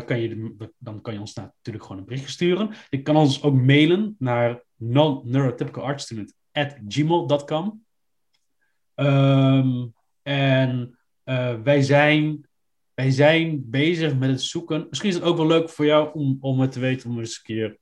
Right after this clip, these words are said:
nou ja, als je, als je nog eens een keer verder luistert. Eh, <laughs> wij zijn ook bezig aan het einde van het jaar om mensen te zoeken die gaan afstuderen. En dan neuro-, neurodivergente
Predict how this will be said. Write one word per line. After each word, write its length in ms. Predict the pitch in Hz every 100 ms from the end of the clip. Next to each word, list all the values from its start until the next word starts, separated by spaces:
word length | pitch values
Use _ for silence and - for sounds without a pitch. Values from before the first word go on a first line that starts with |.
| -
nou 140 | 107
ja, 240 | 98 92 -
als 280 | _ 110 110
je, 180 | 113 104
als 120 | 110 -
je 60 |
nog 80 | 110
eens 80 | 101
een 60 | 98
keer 120 | 101
verder 200 | 104 98
luistert. 460 | 98 92 - 90 - - - - - -
Eh, 640 | 120 120 123 123 120 117 - _ _
<laughs> 500 | - - - - -
wij 120 | -
zijn 200 | 147 160
ook 60 | 147
bezig 300 | 160 165 165
aan 80 | 151
het 100 | 147
einde 200 | 156 151
van 100 | 147
het 100 | 135
jaar 260 | 147 135
om 140 | 139 123
mensen 360 | 147 185 160 143
te 80 | 165
zoeken 400 | 170 202 240 -
die 160 | 127 127
gaan 120 | 135
afstuderen. 680 | 151 - 160 170 190 208 - _
En 120 | 135
dan 180 | 131 127
neuro-, 460 | 147 143 139 135 135
neurodivergente 1120 | 139 139 131 - 143 135 147 151 135 120 -